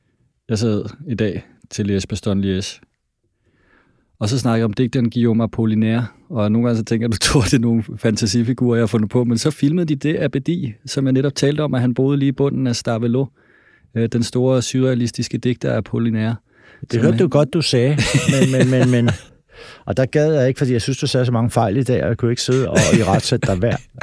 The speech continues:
Speaker 2: hver gang. Men, men det der Abedi Abdai, det var et, et kloster.
Speaker 1: Jamen, det var dem, der
Speaker 2: Det er,
Speaker 1: ligesom
Speaker 2: det, det er et munkekloster, og det,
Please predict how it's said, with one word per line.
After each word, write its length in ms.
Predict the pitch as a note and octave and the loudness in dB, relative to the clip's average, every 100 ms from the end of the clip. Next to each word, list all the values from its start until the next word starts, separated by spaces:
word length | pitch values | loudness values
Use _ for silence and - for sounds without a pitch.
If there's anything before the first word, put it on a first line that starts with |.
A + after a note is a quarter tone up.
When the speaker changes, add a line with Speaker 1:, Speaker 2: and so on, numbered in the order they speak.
| G2 | -2
Speaker 2:
hver 220 | A#2+ A#2 | -2 0
gang. 300 | A2+ G#2 - - - - _ _ | -2 -2 -4 -8 -12 -20 _ _
Men, 240 | - A#2 | -2 0
men 240 | A2 A2 G#2+ | 2 2 0
det 240 | A#2+ B2 | 0 0
der 360 | C#3+ A#2+ F#2+ - - | 0 0 -2 -4 -4
Abedi 460 | F#2+ G2 F#2+ A#2+ | -2 -2 -2 -2
Abdai, 580 | G2 F#2+ G#2+ - A2+ G#2+ F2 - _ _ _ _ _ _ _ _ _ _ _ _ - | 0 -2 -2 0 0 0 -4 -12 _ _ _ _ _ _ _ _ _ _ _ _ -2
det 80 | G2 | 0
var 100 | A#2+ | 2
et, 100 | G#2+ | 0
et 140 | D2 - | -4 -4
kloster. 440 | - E2+ - D3+ - _ _ _ _ - | -4 -4 -6 -8 -10 _ _ _ _ -4
Speaker 1:
Jamen, 240 | B2 A#2+ | 0 0
det 160 | - B2+ | 0 0
var 80 | A#2+ | 0
dem, 220 | C3+ C#3 | 0 0
der 80 | C#3+ | 0
Speaker 2:
Det 160 | B2 A2+ | 2 4
er, 60 | |
Speaker 1:
ligesom 240 | B2+ A#2 C3+ | 4 2 4
Speaker 2:
det, 80 | |
det 80 | B2+ | 4
er 40 | F#2+ | 4
et 80 | |
munkekloster, 760 | G#2 B2 E3 - C3+ A#2 - B2+ - - - | 2 0 -2 0 0 0 -2 -6 -8 -20 -8
og 220 | G#2 F#2+ | -4 -2
det, 200 | G2+ D#2 | -2 -4